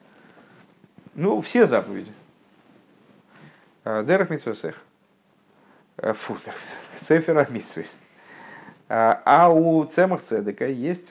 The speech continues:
книга такая, с-, э, называется Дерех Митсвесехо, «Путь заповеди твоих», которую Ребе тоже называет Сефер Амитсвес, только Цемах Цедека, а не Рамбама. А почему он связывает эти два труда таким образом между собой?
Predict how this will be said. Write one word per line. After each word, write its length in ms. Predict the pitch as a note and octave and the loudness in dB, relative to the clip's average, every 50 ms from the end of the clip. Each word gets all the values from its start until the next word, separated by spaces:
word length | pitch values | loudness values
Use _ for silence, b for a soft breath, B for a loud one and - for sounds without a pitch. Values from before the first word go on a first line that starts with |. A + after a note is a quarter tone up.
| E3 - | -16 -14
книга 340 | - - B2+ A2 G2 G2+ G2+ | -10 -6 -6 -4 -2 -2 -2
такая, 640 | - C3 C3 - - D3+ C#3+ C#3+ D3+ D#3 - - - - | -2 -4 -4 -4 -4 -2 -2 -2 -4 -4 -8 -10 -14 -18
с-, 140 | - - - | -20 -18 -14
э, 1080 | - - A2+ A2+ A2+ A2 G#2+ G#2+ G#2+ G#2+ G#2+ G#2+ G#2 G#2+ G#2 G#2 G#2 G#2+ G#2+ G#2+ G#2+ G#2+ | -10 -8 -8 -6 -6 -6 -6 -6 -6 -4 -4 -4 -4 -4 -4 -4 -4 -4 -4 -4 -6 -6
называется 600 | G#2+ G#2+ G#2 G2+ A#2 B2+ A#2+ A2 G#2 G2+ - G#2 | -8 -8 -8 -6 -4 -2 -2 -2 -2 -4 -6 -8
Дерех 340 | G2 A#2+ C#3+ C#3+ B2+ - - | -2 -2 0 0 0 -4 -6
Митсвесехо, 720 | A2+ G#2 - - G#2 G2+ - - - - - - C3+ D3 - _ _ b b b b b b _ _ | -12 -14 -12 -12 -14 -12 -10 -12 -12 -12 -12 -14 -16 -16 -18 _ _ b b b b b b _ _
«Путь 340 | - C3+ C3+ B2 B2+ - - _ _ _ _ _ _ | -4 -2 -2 -2 -4 -10 -18 _ _ _ _ _ _
заповеди 520 | - G#2+ A2+ A2 G#2+ - G2+ G2+ F#2 - A2 | -8 -4 -2 -2 -2 -4 -8 -10 -10 -12 -12
твоих», 400 | - G#2 G2+ G2 G2+ C#3 D#3 - _ _ _ _ _ | -8 -6 -6 -6 -6 -8 -10 -12 _ _ _ _ _
которую 460 | - G#2 G#2 - D#3+ C#3 A#2 G#2+ G#2 | -12 -10 -6 -4 -2 -2 -2 -2 0
Ребе 260 | B2 F3 - G#3 A3 | 0 0 0 0 -2
тоже 340 | - - - C3 A2+ A2 A2 | -4 -2 -2 -2 -2 -2 -4
называет 540 | G#2+ A2 G#2 G#2 G#2+ G#2+ G#2+ G2+ G2+ F2+ - | -6 -8 -8 -8 -6 -4 -4 -4 -4 -6 -6
Сефер 380 | - - B2 A#2+ - G#2 G2+ | -6 -6 -6 -6 -6 -10 -10
Амитсвес, 560 | G2 F#2+ F#2+ - - - - - - F3+ - _ _ | -10 -10 -12 -12 -14 -10 -10 -10 -10 -10 -14 _ _
только 280 | - C#3+ F3 F3+ F3 D#3 | -2 -2 -2 -2 -4 -8
Цемах 300 | - - C#3 C#3 C3+ C3 | -6 -4 -6 -6 -6 -8
Цедека, 380 | - - F#2 - - - - | -6 -6 -6 -6 -6 -8 -8
а 40 | C#3+ | -8
не 120 | C#3 A#2 F#2+ | -8 -10 -10
Рамбама. 420 | - - - - - - - - - b b b b b b b b b b b b b _ | -12 -12 -12 -14 -14 -16 -18 -20 -20 b b b b b b b b b b b b b _
А 300 | - G2+ G2+ G2+ G#2 G#2 | -4 0 2 2 2 2
почему 460 | - - B2 - - C#3 D3+ D#3+ D3+ | 0 -4 -6 -4 -2 -2 0 2 2
он 120 | C3+ A#2+ | 2 0
связывает 460 | A2 - C3 A#2+ A2 G2+ G2+ F#2+ F#2+ - | 0 0 0 0 0 0 -2 -6 -10 -14
эти 120 | - A2+ | -18 -12
два 220 | A2 A2+ A#2 A2 | -4 0 0 0
труда 320 | - - G#2+ A2 G#2 G#2 G2 | 0 0 -4 -4 -4 -4 -4
таким 300 | F#2 F#2+ - - G#2 G2+ | -6 -10 -12 -10 -8 -8
образом 320 | G2 F#2+ G2+ G2 G2+ G2 | -8 -8 -10 -10 -10 -8
между 300 | G2+ G2+ G2+ G2 - - | -6 -6 -6 -8 -8 -10
собой? 400 | - - B2+ D#3 G3 A#3+ - - | -6 -4 -4 -2 -2 -4 -6 -6